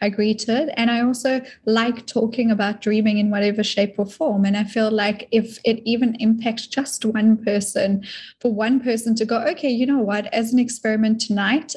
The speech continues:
I will pay attention to my dreams. And in the morning, I'll try and understand what they're saying to me in the best capacity, capacity that I can." Then I feel like I've done enough,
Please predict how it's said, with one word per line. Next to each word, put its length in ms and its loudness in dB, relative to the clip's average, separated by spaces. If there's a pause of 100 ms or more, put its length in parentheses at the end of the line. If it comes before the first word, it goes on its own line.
I 280 0
will 440 0 (840)
pay 180 0
attention 420 0
to 140 -2
my 120 2
dreams. 480 0
And 200 -2
in 80 2
the 80 2
morning, 480 0
I'll 140 0
try 280 -2
and 220 0
understand 540 2
what 160 -2
they're 100 -2
saying 420 2
to 140 0
me 380 0 (240)
in 80 2
the 80 2
best 300 -2
capacity, 680 0 (560)
capacity 520 0
that 160 0
I 100 -2
can." 380 -2
Then 120 2
I 80 2
feel 240 -2
like 240 0
I've 240 0
done 460 2
enough, 540 -2